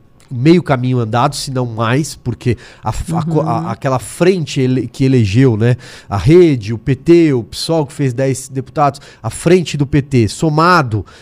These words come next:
Speaker 1: mesmo que o P M D B ou o P S D B, que estão aí de alguma forma integrando esse gabinete de transição, a Simone Tebet foi chamada pra transição de governo e o P S D B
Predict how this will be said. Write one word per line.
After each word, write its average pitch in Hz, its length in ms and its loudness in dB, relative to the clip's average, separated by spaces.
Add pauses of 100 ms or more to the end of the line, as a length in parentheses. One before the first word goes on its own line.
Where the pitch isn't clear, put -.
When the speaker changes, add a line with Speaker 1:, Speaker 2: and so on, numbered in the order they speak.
(160)
Speaker 1:
mesmo 165 260 2
que 180 80 0
o 180 60 2
P 160 180 4
M 151 140 2
D 135 140 2
B 123 580 2
ou 135 220 2
o - 20 0
P 127 140 0
S 135 240 2
D 135 120 4
B, 117 320 4
que 113 180 -6
estão 135 340 -4
aí 131 120 -2
de 123 120 -4
alguma 127 240 -4
forma 135 340 -2
integrando 147 800 2 (380)
esse 143 260 2
gabinete 139 460 2
de 127 80 -4
transição, 131 640 0
a 110 100 -2
Simone 131 360 -2
Tebet 131 360 -2
foi 135 160 -4
chamada 127 480 -4
pra 120 120 -8
transição 127 480 -6
de 120 80 -8
governo 123 480 0
e 120 60 -2
o 120 60 -4
P - 100 -6
S 123 160 -2
D 131 100 -2
B 139 220 2